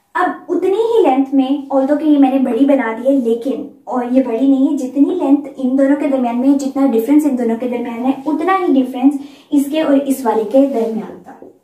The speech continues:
ठीक, यहाँ पर एल टू। अब होगा क्या कि जब यहाँ से लाइट रिफ्लेक्ट करके ऊपर वाले मिरर की तरफ गई तो उसने कोई ना कोई, अ, डिस्टेंस कवर किया, लेकिन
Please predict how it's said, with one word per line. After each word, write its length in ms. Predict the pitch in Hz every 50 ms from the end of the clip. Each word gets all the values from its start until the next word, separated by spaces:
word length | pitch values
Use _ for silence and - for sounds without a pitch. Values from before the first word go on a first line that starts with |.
| _ _ _ _ -
ठीक, 280 | 294 294 311 294 - - - - _ _ _ _ _ _ _ - - 247
यहाँ 340 | 233 233 262 247 240 233 -
पर 280 | 226 269 311 277 - -
एल 320 | 233 226 233 269 - - -
टू। 60 | - - - - - - _ _ _ _ _ _ _ _ _ _ _ _ _ _ - - - - - -
अब 260 | - 277 254 254 240
होगा 260 | 233 247 - 392 392
क्या 320 | 392 - 277 240 233 277 294 -
कि 80 | - 359
जब 220 | - - 392 392 330
यहाँ 260 | 302 285 262 262 311
से 220 | 320 - 370 359
लाइट 300 | 320 - - 269 302 - - - 269 262 - - - - _ _ _ _ -
रिफ्लेक्ट 600 | 262 294 277 - - 262 269 339 349 - - -
करके 360 | - 269 254 262 269 277 277 302 277 - - - - -
ऊपर 300 | 349 349 - 415 403 392
वाले 180 | 311 277 269
मिरर 260 | 262 254 226 226 226 226
की 100 | 220 233
तरफ 300 | 226 226 220 220 220 220
गई 260 | - 202 202 226 277
तो 280 | 277 - - - - - -
उसने 220 | - - 240 240
कोई 160 | - 269 269
ना 120 | 285 311 294
कोई, 140 | 311 339 330 339 - - _ _ _ -
अ, 200 | - 294 294 285
डिस्टेंस 360 | 285 - - - 392 392 381
कवर 260 | - 359 311 302 311
किया, 360 | 311 311 302 294 277 277 285 - - _ - _ _ _ _ _ _ _ _ _ -
लेकिन 420 | 294 302 381 403 392 - 453 466